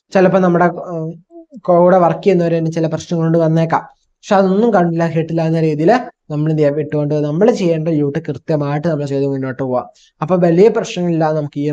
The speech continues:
മാസത്തെ കടത്തിയെടുക്കാൻ സാധിക്കും. ചിലപ്പോൾ നമ്മുടെ മേലധികാരിയായിട്ട് നമുക്ക് ചില അഭിപ്രായ വ്യത്യാസങ്ങൾ വരാം, നമ്മുടെ കൂടെ വർക്ക് ചെയ്യുന്നവരുമായിട്ട് ചില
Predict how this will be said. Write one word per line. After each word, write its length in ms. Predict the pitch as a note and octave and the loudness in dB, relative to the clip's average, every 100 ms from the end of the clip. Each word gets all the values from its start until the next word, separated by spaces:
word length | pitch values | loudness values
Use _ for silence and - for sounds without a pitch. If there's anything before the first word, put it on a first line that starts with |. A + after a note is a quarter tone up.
| C#3 | -4
മാസത്തെ 320 | C3 C3 E3 | -8 -10 -8
കടത്തിയെടുക്കാൻ 520 | D#3 C#3 E3+ C#3 C3 D3+ | -6 -4 -4 -6 -6 -2
സാധിക്കും. 380 | G3 F#3+ F3+ F#3 - _ _ _ _ | 2 2 0 -6 -12 _ _ _ _
ചിലപ്പോൾ 220 | A3 G#3+ G#3+ | 2 4 4
നമ്മുടെ 200 | G#3 G#3 | 4 4
മേലധികാരിയായിട്ട് 840 | G3 F#3+ F#3+ F#3 G3 G3+ G3 F#3 E3+ | 6 6 4 4 4 4 4 2 -2
നമുക്ക് 180 | E3+ D#3+ | -2 -4
ചില 140 | E3 D#3+ | -4 -2
അഭിപ്രായ 360 | D#3 D3+ D3+ | -2 -2 -2
വ്യത്യാസങ്ങൾ 380 | D3+ D3+ C#3+ D#3 D3 | -2 -4 -6 -6 -4
വരാം, 180 | C3+ | -4
നമ്മുടെ 200 | C#3+ C#3+ C3 | -4 -2 2
കൂടെ 180 | E3 F3+ | 4 6
വർക്ക് 160 | F#3 F3+ | 4 2
ചെയ്യുന്നവരുമായിട്ട് 540 | F3+ E3+ E3 D#3+ D#3 | 0 0 0 -2 -2
ചില 80 | D3+ | -2